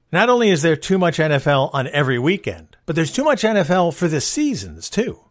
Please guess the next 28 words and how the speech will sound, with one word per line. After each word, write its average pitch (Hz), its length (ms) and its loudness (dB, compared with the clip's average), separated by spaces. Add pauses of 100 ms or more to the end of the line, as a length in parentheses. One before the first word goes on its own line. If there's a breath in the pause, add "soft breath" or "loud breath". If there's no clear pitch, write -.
(180)
When 160 120 -2
I 285 80 0
was 269 140 2
a 220 80 0
kid, 208 400 0
the 156 140 -2
N 202 100 0
F 202 120 -2
L 180 120 2
season 156 360 -2
was 127 180 -4
fourteen 160 540 -4
games. 110 520 -10
That 135 160 -2
was 123 160 -6
it. 98 220 -10 (160)
A 113 80 -6
fourteen 208 420 -2
game 185 240 -2
season, 160 560 -2
then 131 240 -4
the 127 80 -4
playoffs. 98 600 -8 (320)
Fourteen 262 380 -2
games 220 340 0
isn't 175 220 2
too 165 160 0
bad. 110 260 -4